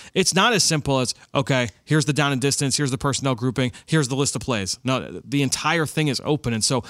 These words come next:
mentally, there's a lot of stress on you. And then from a personnel standpoint, how are you going to match up to, to this? Uh, because if you're the Eagles,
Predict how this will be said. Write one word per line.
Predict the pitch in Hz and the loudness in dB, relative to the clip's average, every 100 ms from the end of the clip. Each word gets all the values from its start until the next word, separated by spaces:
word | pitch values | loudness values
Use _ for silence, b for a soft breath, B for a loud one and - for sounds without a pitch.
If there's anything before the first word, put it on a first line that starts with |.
| B | B
mentally, | 143 160 180 151 143 | 2 4 2 0 0
there's | 131 127 | 0 0
a | 131 | 2
lot | 139 156 | 2 2
of | |
stress | - - 156 151 | 0 0 0 0
on | 131 123 | -2 -2
you. | 120 B B | -2 B B
And | 143 | 0
then | 165 | 0
from | 185 165 | 0 -2
a | 147 | 0
personnel | 175 165 175 233 | 0 0 2 0
standpoint, | - 120 - 117 104 B B | 0 -4 -2 -4 -4 B B
how | - 165 | 0 2
are | 202 | 2
you | 180 | 2
going | 165 170 | 2 0
to | 151 | 0
match | 135 143 - | 0 -2 -2
up | 147 - | -4 -4
to, | 127 110 | -6 -4
to | - | -2
this? | 120 104 - | -2 0 -2
Uh, | 127 | -2
because | 139 143 143 | -2 0 0
if | 127 | 2
you're | 156 | 2
the | 165 | 4
Eagles, | 165 202 156 | 4 4 2